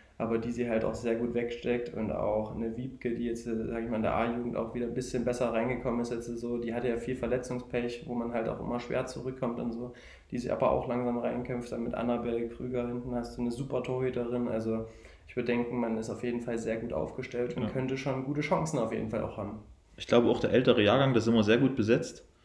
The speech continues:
Speaker 1: Hm.
Speaker 2: Ähm, also auch noch mit Lara Seidel, die ja auch noch junger Jahrgang ist.
Speaker 1: Stimmt,
Speaker 2: Emmy
Speaker 1: die hat
Speaker 2: Klimm
Speaker 1: ja
Speaker 2: hat ein
Speaker 1: im
Speaker 2: überragendes
Speaker 1: Viertelfinale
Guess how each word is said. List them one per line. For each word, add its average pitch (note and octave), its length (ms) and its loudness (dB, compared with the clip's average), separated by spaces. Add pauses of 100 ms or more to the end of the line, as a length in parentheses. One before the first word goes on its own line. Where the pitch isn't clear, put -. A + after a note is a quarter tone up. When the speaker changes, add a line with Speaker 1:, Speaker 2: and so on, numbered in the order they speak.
(160)
Speaker 1:
Hm. C3+ 120 -6 (100)
Speaker 2:
Ähm, F#2+ 500 2
also F#2+ 220 0
auch - 80 0
noch G2+ 120 4
mit G2+ 120 4
Lara G2+ 220 10
Seidel, A#2 260 10
die A2+ 80 8
ja G2+ 100 8
auch G#2+ 100 4
noch G#2 160 4
junger A#2+ 280 8
Jahrgang A#2 380 8
ist. A2 160 4
Speaker 1:
Stimmt, B2 200 2
Speaker 2:
Emmy G2+ 120 8
Speaker 1:
die F#2+ 40 6
hat - 60 4
Speaker 2:
Klimm B2 160 10
Speaker 1:
ja A#2+ 60 12
Speaker 2:
hat A2+ 80 10
ein G2 100 10
Speaker 1:
im - 0 -
Speaker 2:
überragendes G2 320 12
Speaker 1:
Viertelfinale A#2+ 240 10